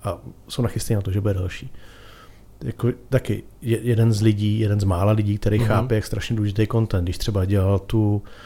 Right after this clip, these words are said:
Speaker 1: kampaň pro Coca-Colu,
Speaker 2: Mhm.
Speaker 1: jo, kde byla i Nikča a byl tam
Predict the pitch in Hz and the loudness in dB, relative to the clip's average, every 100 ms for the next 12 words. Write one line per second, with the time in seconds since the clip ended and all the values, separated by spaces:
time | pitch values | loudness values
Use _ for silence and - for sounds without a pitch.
0 | - - - - 98 113 104 113 104 107 | -20 -20 -4 0 2 2 2 0 -2 -4
1 | 101 123 131 156 - - 120 104 127 147 | -2 0 0 0 -8 -4 -2 0 -2 -6
2 | - - - - - - 147 135 117 107 | -16 -20 -20 -20 -20 -10 -6 -2 0 2
3 | 110 113 101 98 - 113 101 101 104 98 | 0 0 -2 -4 -4 -2 -2 -2 -2 -4
4 | - 107 | 0 0